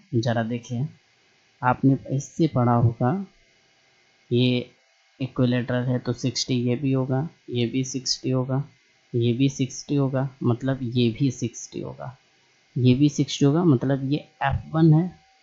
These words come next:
ये एफ़ टू है। और जहाँ पे F one equals to एफ़ टू होगा, equals to F मान सकते हैं।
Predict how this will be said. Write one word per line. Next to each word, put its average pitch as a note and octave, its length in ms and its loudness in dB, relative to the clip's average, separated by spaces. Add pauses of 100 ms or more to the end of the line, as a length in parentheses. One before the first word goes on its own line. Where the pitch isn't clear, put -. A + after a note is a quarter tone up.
(320)
ये C3+ 180 0 (160)
एफ़ B2 140 0 (160)
टू A#2+ 160 -2
है। A#2+ 120 -6 (1500)
और B2 120 4
जहाँ B2 360 6
पे D#3 80 2 (160)
F B2+ 280 0
one C#3+ 200 8
equals C3 460 2
to C#3+ 180 2
एफ़ C#3+ 200 2 (120)
टू B2+ 80 0
होगा, A#2+ 380 -4 (260)
equals C3 380 2
to C#3 160 0 (140)
F B2 160 0
मान B2+ 280 6
सकते - 360 -16
हैं। - 140 -14